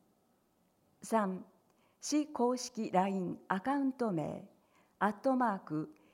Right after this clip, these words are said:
エヌアイアイゼットエーエスエイチアイ。上にキューアールコード、下にアイコンがあります。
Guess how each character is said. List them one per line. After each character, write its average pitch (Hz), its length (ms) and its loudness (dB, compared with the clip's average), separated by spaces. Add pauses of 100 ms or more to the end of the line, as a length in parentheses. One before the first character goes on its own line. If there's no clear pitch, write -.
エ 214 140 2
ヌ 277 180 4
ア 285 80 2
イ 254 160 0
ア 254 60 2
イ 190 80 0
ゼ 180 160 0
ッ 185 40 0
ト 214 260 -4
エ 180 340 0
ー 175 60 -2
エ 190 40 2
ス 190 160 -6
エ 233 160 2
イ 214 60 -2
チ 196 180 -4
ア 180 140 0
イ。 147 80 -6 (720)
上 233 180 10
に 277 160 4
キ 262 120 0
ュ 247 100 4
ー 233 100 6
ア - 20 4
ー 233 40 4
ル 226 120 0
コ 214 180 -2
ー 165 60 -2
ド、 156 300 -2
下 - 240 -2
に 240 140 0
ア 220 100 2
イ 240 60 0
コ 233 180 -4
ン 214 80 0
が 196 120 -2
あ 185 60 0
り 175 120 0
ま 170 160 -2
す。 - 180 -14